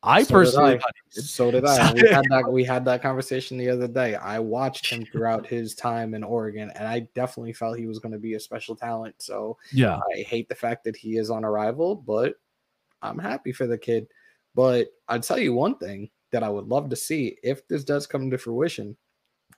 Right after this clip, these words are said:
Speaker 2: Just imagine if the trade happens between Houston and Miami for Watson and Tua, that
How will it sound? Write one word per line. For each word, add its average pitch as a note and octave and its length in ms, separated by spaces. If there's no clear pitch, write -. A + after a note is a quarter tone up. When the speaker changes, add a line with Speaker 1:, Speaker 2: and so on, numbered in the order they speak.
Speaker 2:
Just - 240
imagine B2+ 680
if G#2+ 760
the A2+ 100
trade B2 340
happens A2+ 460
between G#2 420
Houston B2 640
and A2+ 160
Miami A2 600
for A#2 640
Watson A2+ 520
and B2+ 180
Tua, A2 360
that A2 520